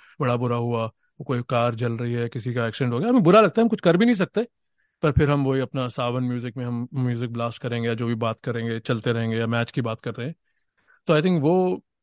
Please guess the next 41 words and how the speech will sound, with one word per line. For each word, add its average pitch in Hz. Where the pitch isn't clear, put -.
आज 143
तक 180
पचास 139
साल 139
से 143
I 131
think 139
सोसाइटी 131
में 139
चीज़ 127
बदली 120
नहीं 127
है, 143
और 131
बहुत 127
I 143
think 151
वो 143
tie 139
in 135
है 131
इस 120
फिल्म 127
की 127
सोल 123
से 147
कि 123
आपको 135
राजेश 135
का 175
तो 156
दर्द 139
है 147
अपने 143
दोस्त 123
का, 117
आपको 120
सबका -
दर्द 135
कब 110
होगा। 101